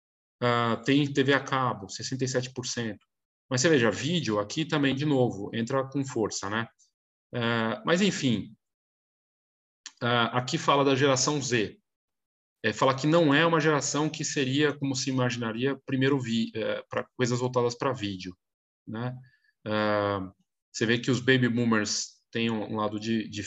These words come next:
ver filme em casa e a geração X com vinte e nove por cento. Aí a parte de, é,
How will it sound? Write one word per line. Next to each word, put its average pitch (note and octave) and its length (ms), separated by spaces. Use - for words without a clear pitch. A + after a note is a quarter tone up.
ver G#2 340
filme G#2+ 400
em A2 80
casa D#3 640
e C3 160
a C3+ 60
geração C3 440
X C3 460
com B2+ 240
vinte B2+ 160
e C3 60
nove B2 220
por B2+ 140
cento. G2+ 420
Aí C3 140
a D3 80
parte D3 340
de, A#2+ 400
é, A2+ 500